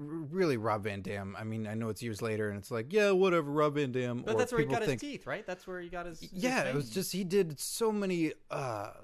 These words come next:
Speaker 1: unusual, spectacular things that you just never saw before, or you were just anticipating to see whatever he was gonna do, or if he could do it again.
Speaker 2: And talk about stepping out from his famous brother's shadow, you know?
Speaker 1: <laughs>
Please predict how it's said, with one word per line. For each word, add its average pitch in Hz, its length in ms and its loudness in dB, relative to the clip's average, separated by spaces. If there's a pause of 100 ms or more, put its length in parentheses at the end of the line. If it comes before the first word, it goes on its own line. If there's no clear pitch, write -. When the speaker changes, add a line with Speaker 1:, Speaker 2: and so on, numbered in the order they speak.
(200)
Speaker 1:
unusual, 165 840 0
spectacular - 880 -4
things 120 300 -6
that 104 100 -6
you 104 140 -8
just 110 240 -10
never 113 340 -2
saw 110 300 -2
before, 107 420 -4
or 131 220 -4
you 120 160 -4
were 120 80 -2
just - 500 -8
anticipating 123 720 -4
to 107 60 -6
see - 180 -8
whatever 120 480 -4
he 131 40 2
was 110 120 -4
gonna 117 160 -6
do, 117 240 0
or 120 180 -2
if 104 60 -4
he 127 80 -10
could 107 160 -10
do 113 140 -6
it 104 80 -8
again. 101 560 -8
Speaker 2:
And 202 360 -2
talk 262 260 -6
about 262 220 0
stepping 202 380 -4
out 170 180 -4
from 165 140 -8
his 147 140 -10
famous 139 320 -8
brother's 117 320 -6
shadow, 107 400 -8
you 101 80 -16
know? 113 160 -14 (280)
Speaker 1:
<laughs> 190 400 0